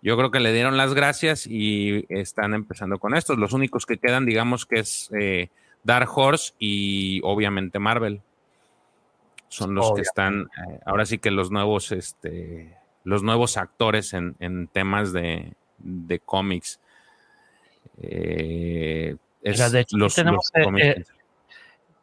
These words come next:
Speaker 2: de hecho, también tenemos a, a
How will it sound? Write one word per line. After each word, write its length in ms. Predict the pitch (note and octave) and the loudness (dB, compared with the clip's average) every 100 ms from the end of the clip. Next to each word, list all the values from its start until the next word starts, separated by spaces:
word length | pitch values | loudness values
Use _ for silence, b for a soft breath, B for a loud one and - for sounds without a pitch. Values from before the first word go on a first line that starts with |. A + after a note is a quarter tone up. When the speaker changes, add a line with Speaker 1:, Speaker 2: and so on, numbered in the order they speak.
| _ - | _ 4
Speaker 2:
de 120 | C#3 | 4
hecho, 260 | C#3 G3 | 6 4
también 360 | - - C3+ C#3 | 2 2 2 2
tenemos 360 | E3 E3 E3 D#3 | 2 2 4 4
a, 340 | C#3+ C3 B2 | 6 6 4
a 720 | B2+ B2 A#2 A2+ A2 G#2+ G#2 | 4 4 4 4 4 2 -2